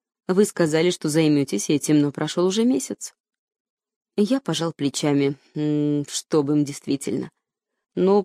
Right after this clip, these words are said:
просрочка на неделю-другую пустяк. Займусь, не откладывая.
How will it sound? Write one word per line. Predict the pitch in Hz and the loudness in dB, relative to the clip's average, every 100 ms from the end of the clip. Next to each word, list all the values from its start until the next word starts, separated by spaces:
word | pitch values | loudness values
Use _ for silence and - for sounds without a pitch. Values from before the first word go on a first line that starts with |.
| - | 0
просрочка | 214 220 262 294 - - | -2 -2 0 0 0 0
на | 185 | 2
неделю-другую | 175 180 240 156 156 156 247 202 | 2 2 2 2 0 0 2 2
пустяк. | - 139 - 190 143 - _ _ _ _ - | -2 -8 -4 -4 -4 -12 _ _ _ _ -6
Займусь, | 202 247 240 254 - | 0 4 6 4 2
не | 160 | 0
откладывая. | 147 - 143 131 123 117 | 0 0 0 0 -4 -8